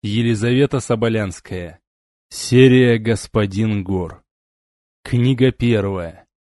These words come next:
Вечный. Девчонка была обречена. Он это явно видел. Копна тёмных волос вокруг её головы топорщилась в разные стороны, мешая видеть выражение лица,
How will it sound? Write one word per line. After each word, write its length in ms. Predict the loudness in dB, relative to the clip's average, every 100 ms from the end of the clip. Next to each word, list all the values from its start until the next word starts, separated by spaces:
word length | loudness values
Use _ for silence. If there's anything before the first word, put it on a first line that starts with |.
| _ _ _
Вечный. 960 | -4 0 2 2 -2 -12 -12 -14 -20 _ _ _ _ _ _ _ _ _ -16
Девчонка 760 | -4 -2 -2 0 0 2 0
была 380 | 0 2 2 2
обречена. 680 | 0 -2 -4 -6 -4 -6 -10 _ _ _
Он 220 | -2 0
это 160 | 0 0
явно 420 | 0 2 0 0
видел. 440 | 0 -2 -4 -10 -16 _ _ _ _ _ -6
Копна 560 | -2 0 0 0 0 2
тёмных 500 | 0 2 0 -2 2
волос 480 | 2 4 2 0
вокруг 420 | -2 0 0 0 2
её 220 | 2 2
головы 460 | 0 0 2 0
топорщилась 880 | 0 -2 -2 0 0 -2 -2 -2 -2
в 60 | 0
разные 460 | 0 0 0 0
стороны, 560 | -2 0 0 2 -2 -4
мешая 580 | -2 -2 -2 0 2 2
видеть 360 | 0 -2 -2
выражение 640 | -2 0 0 0 0 0 0
лица, 640 | -2 -6 -6 -4 -4 -6